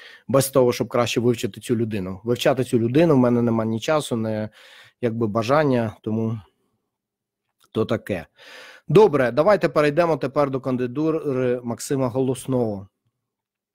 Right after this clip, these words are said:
І зараз, зараз я вам, е, хочу, е, розірвати черговий шаблон маленький.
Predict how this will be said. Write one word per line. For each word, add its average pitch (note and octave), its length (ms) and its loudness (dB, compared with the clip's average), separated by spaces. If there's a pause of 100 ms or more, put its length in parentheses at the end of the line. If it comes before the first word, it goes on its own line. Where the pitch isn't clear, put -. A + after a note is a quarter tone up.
(380)
І A#2+ 100 -6
зараз, E3 520 0 (840)
зараз C3 500 0
я B2+ 180 -2
вам, C#3+ 340 -2 (120)
е, A2+ 260 -8
хочу, A2+ 540 -6 (1400)
е, C3+ 340 0
розірвати C3+ 800 4
черговий C3 400 0
шаблон B2+ 580 0 (400)
маленький. G3 640 -4